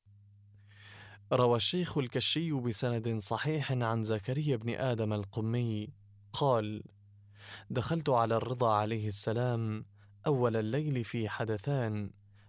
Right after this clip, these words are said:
موت أبي جرير زكريا بن إدريس، فسألني عنه وترحم عليه، ولم يزل يحدثني وأحدثه حتى طلع الفجر، ثم قام فصلى صلاة الفجر.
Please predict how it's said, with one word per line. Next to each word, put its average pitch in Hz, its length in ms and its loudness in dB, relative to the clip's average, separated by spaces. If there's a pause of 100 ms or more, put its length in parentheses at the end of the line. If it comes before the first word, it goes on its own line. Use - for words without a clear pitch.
موت 117 340 -2
أبي 117 480 0
جرير 131 540 -2 (280)
زكريا 139 600 0
بن 113 120 -2
إدريس، 113 760 -2 (720)
فسألني 120 760 0
عنه 120 340 0
وترحم 117 760 0
عليه، 104 600 0 (960)
ولم 113 320 2
يزل 135 400 0
يحدثني 123 760 0
وأحدثه 117 1040 0
حتى - 440 -2
طلع 104 380 4
الفجر، 104 640 -2 (640)
ثم 117 260 0
قام 113 500 2
فصلى 107 560 0
صلاة 104 420 0
الفجر. 104 540 -2